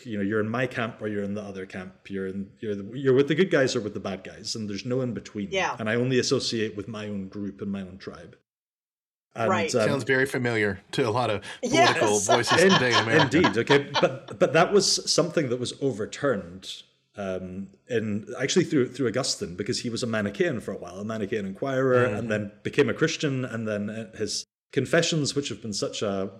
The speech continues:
Speaker 1: world-changing book, really undermines that and shows in the story of his life that, that Manichaean is just not a very livable philosophy un-, unless you want to,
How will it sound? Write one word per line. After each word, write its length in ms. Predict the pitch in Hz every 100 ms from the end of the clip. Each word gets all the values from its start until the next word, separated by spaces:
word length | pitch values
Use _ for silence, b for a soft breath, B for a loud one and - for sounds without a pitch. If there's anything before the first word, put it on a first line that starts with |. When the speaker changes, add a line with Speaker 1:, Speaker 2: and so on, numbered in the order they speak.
| -
Speaker 1:
world-changing 880 | 107 123 147 143 - 131 127 107 101
book, 380 | 98 131 131 - _ _ _ -
really 280 | 123 156
undermines 640 | 151 139 120 113 123 123 -
that 240 | 90 87 -
and 120 | 113
shows 360 | 104 110 104 110
in 80 |
the 60 | 101
story 280 | - 135 117
of 120 | 101
his 200 | 151 -
life 260 | 98 92 -
that, 380 | 131 - - 104
that 260 | 110 - _ -
Manichaean 560 | 120 135 151 151 165 156
is 80 |
just 140 | - 143
not 120 | 170
a 60 | 156
very 160 | 147
livable 460 | 120 135 131 113 104
philosophy 680 | - 113 117 - 101 110 98
un-, 140 | 104 120
unless 280 | 117 117
you 60 | 127
want 160 | 127 127
to, 260 | 123 104